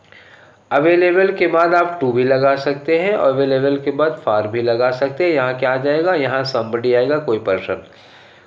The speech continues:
कोई चीज़ जब किसी पर्सन के लिए अवेलेबल होती है तो आप available to the person या available for the person, दोनों ही सही हैं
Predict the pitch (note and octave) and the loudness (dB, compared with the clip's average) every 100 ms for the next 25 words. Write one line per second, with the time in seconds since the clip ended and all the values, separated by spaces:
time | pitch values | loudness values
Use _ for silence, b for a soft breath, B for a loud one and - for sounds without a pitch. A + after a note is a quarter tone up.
0 | B - D3+ G3 - G3+ F#3+ F#3+ - D#3 | B 0 2 2 0 -4 0 -2 -2 -10
1 | - - C#3 - C#3+ C#3+ C3+ C3 A#2 A#2 | -6 0 0 0 -4 -4 -2 0 2 2
2 | A#2 C#3 C#3+ C3+ C3 C#3 C#3+ E3+ D#3+ C3 | 0 0 0 -2 -2 -4 -2 -2 0 0
3 | G#2+ A2 A#2 A#2 A2+ G#2+ - C#3+ D3+ D3+ | 0 0 0 2 0 -2 -2 -2 0 0
4 | D3 D3 D3 C#3 A#2+ G#2+ G#2+ G#2+ B2+ C3 | -2 -2 -4 0 0 0 0 -2 -2 0
5 | F2+ F2+ F#2+ G2 F#2+ - F#2 - - B | 0 0 -2 -4 -6 -6 -10 -12 -20 B
6 | B B B B B B2 D3+ E3+ G3+ G3 | B B B B B 0 2 4 2 0
7 | F#3+ - B2+ B2+ G2 F2+ E2 - | -4 -2 -2 -2 -2 -4 -6 -10